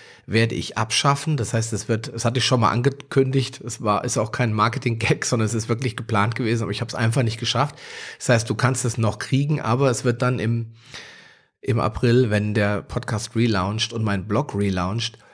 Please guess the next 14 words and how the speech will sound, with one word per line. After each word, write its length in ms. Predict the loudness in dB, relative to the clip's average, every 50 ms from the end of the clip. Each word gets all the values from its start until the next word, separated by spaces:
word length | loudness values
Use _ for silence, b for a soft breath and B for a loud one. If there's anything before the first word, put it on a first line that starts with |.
| b b b b b b -8
wird 360 | -4 -2 0 2 2 2 0
dieses 280 | -2 -4 -2 -4 -4 -6
Buch 440 | -6 -4 -4 -4 -4 -6 -10 -16 _ _ _ _ -2
verschwinden. 580 | 2 2 4 4 2 2 0 -2 -8 -12 -12 -14 _ 0
Dafür 280 | 0 2 2 2 4 4
werde 180 | 4 4 4
ich 100 | 2 2
einen 160 | 2 2 2
kostenlosen 600 | 0 0 -2 -2 0 0 2 4 4 4 4 2
Mitgliederbereich 800 | 0 0 0 -2 -2 0 0 0 0 -2 -2 -2 -2 -4 -4 -4
anbieten, 440 | -6 -6 -4 -6 -6 -6 -8 -8 -6
in 160 | -6 -2 0
dem 260 | 2 2 2 2 2
du, 320 | 2 2 2 2 0 -2